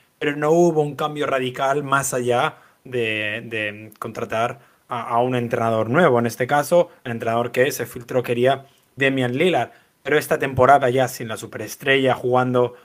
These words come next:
eh, para los Blazers por, por lesión, y según los rumores apuntan, se va a perder toda la temporada, lo que sería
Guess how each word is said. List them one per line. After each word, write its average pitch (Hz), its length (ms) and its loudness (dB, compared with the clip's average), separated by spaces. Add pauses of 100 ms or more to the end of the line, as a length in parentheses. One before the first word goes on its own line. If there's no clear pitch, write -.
(760)
eh, 113 140 -8
para 120 220 0
los 120 220 2
Blazers 139 400 2
por, 104 280 -12
por 113 180 -10
lesión, 143 460 -2 (180)
y 151 80 -14
según 135 280 -8
los 151 120 2
rumores 135 340 -6
apuntan, 127 500 -4
se 120 140 -10
va 117 80 0
a 117 60 -2
perder 127 380 -4 (340)
toda 151 260 2
la 104 140 -8
temporada, 117 760 -4 (320)
lo 117 140 -10
que 117 220 -12 (260)
sería 127 500 -2